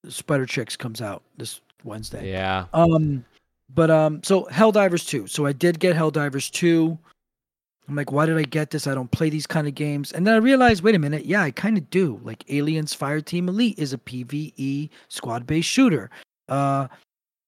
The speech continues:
Speaker 1: Exoprimal is a P V E squad-based shooter with light P V P s-, or just straight up P V P stuff in it. Uh, so I got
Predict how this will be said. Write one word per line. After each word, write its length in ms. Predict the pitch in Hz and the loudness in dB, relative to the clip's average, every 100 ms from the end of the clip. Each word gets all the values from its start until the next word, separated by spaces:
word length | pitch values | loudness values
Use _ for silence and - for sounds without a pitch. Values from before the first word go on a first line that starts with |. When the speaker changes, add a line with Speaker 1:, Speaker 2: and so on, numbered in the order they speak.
| _ _ | _ _
Speaker 1:
Exoprimal 960 | 226 226 - 151 - 147 127 120 107 - | 2 2 2 2 0 -6 -6 -8 -10 -6
is 140 | 143 143 | -4 -4
a 40 | |
P 300 | - - 135 | -4 -6 -4
V 200 | 127 160 | -4 -4
E 260 | 160 123 131 | -4 -6 -6
squad-based 560 | - 139 123 123 147 - | -6 -6 -4 -2 -2 -2
shooter 300 | 131 123 135 | -4 -4 -4
with 300 | 131 - - | -4 -8 -12
light 340 | 117 113 120 - | -8 -8 -8 -8
P 160 | 139 | -6
V 160 | 131 151 | -6 -6
P 280 | - - 233 | -4 0 0
s-, 120 | - | 0
or 160 | 139 135 - | -4 -4 -2
just 200 | 156 - | -2 -2
straight 240 | - 151 | -2 0
up 140 | 135 - | 0 -4
P 100 | 127 | -6
V 120 | 120 | -6
P 180 | - 214 | -2 -2
stuff 320 | - 117 107 | -2 -8 -10
in 100 | 113 | -14
it. 140 | 113 - _ _ _ _ - | -14 -16 _ _ _ _ -10
Uh, 280 | 131 131 - | -6 -6 -4
so 160 | 165 151 | -2 -2
I 60 | |
got 340 | 147 143 147 | 0 -2 -4